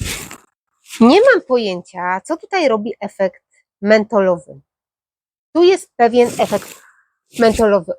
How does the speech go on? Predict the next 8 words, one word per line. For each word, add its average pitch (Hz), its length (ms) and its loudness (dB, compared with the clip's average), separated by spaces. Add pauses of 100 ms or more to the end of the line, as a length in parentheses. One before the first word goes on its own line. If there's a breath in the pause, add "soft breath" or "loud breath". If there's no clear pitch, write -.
(200)
Nie 240 360 0
ma 294 160 0
tutaj 214 240 -4
takiego, 214 360 -4
wiecie, 214 260 -4
brudnego, 208 760 -2
ciężkiego 196 680 -4
udu, 180 600 -6